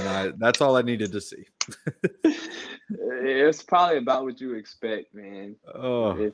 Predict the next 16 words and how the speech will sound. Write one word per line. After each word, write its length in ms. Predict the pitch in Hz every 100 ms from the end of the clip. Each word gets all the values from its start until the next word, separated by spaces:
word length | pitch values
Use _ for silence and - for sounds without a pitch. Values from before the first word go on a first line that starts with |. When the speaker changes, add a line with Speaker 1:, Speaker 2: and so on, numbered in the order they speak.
| -
Speaker 2:
if, 180 | 110 - _ -
if 280 | - 107 104
y'all, 440 | 117 123 113 101 104
y'all 240 | 117 127
know 160 | 123 117
what 160 | 98
Bissonnette 520 | 101 107 - 104 101 98
is 120 | 92
about. 460 | 92 101 101 90 - _
Um, 480 | 101 98 85 65 - - 90
Speaker 1:
Mm. 300 | 107 117 92 _ _ _ _ _ _ -
Speaker 2:
but 140 | 101
yeah. 380 | 95 98 92 113 - _ _ -
But 220 | 117 151
I, 220 | 127 214 226 -
honestly, 640 | 190 233 - 254 220 -